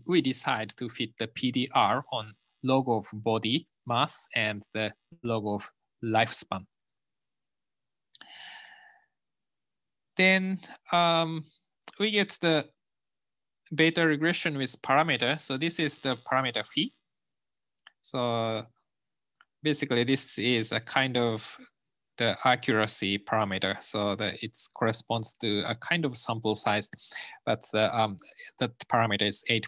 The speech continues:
point nine two seven. So basically, we have parameter mu and phi, and mu is equal to I logit of eta, and eta is the linear combination of this. So you can see this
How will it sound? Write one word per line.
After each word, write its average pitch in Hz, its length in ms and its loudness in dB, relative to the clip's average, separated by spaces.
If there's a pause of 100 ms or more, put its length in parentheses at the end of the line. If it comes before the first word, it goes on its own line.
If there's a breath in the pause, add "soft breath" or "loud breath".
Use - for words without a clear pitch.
point 107 300 -2
nine 107 420 0
two 110 280 0
seven. 160 420 0 (100)
So 123 280 4
basically, 190 420 4
we 170 120 6
have 151 280 2
parameter 135 380 2
mu 127 320 -2
and 110 260 -4 (340)
phi, 120 300 -2 (320 soft breath)
and 123 240 -2
mu 214 280 0
is 120 300 0
equal 120 420 -2
to 104 220 -2
I 117 260 6
logit 117 480 2 (260)
of 104 220 -2 (1900 loud breath)
eta, 165 500 2
and 117 300 0
eta 175 400 2
is 117 460 0 (340)
the 120 260 -4 (100)
linear 131 340 0
combination 113 760 -2
of 98 160 -6
this. 101 240 -2
So 104 320 0 (300 loud breath)
you 127 100 -2
can 113 180 2
see 110 260 0
this 120 220 0